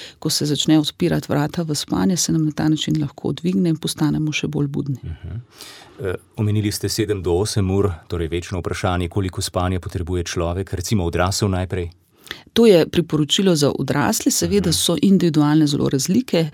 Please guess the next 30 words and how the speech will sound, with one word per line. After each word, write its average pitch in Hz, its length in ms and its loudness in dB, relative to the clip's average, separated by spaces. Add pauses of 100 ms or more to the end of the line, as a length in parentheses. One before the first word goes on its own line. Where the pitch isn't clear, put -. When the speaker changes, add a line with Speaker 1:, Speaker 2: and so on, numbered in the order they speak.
(260)
Speaker 1:
obstaja 147 580 0
zelo 151 280 0
majhen 170 380 0
delež 160 260 0
tako - 180 -4
imenovanih 151 360 2
malih 156 440 0
spalcev, 165 540 -4
ki - 140 -8
imajo 151 300 -2
pravzaprav 151 440 -4
že 151 120 -4
dovolj 147 300 -2
pet 165 280 -4
ali - 160 -4
celo - 220 -6
štiri - 360 -4
ure 170 160 -2
spanja. 165 360 2
In - 260 -6
Speaker 2:
Obstajajo? 101 600 -2 (360)
Speaker 1:
Obstajajo, 165 720 2
ampak 185 380 0
so - 240 2
zelo 160 260 4
redki, - 420 -2
ne. 131 120 0
Speaker 2:
Mhm. - 360 -4
Speaker 1:
Velikokrat 175 600 0
v-, 147 340 -6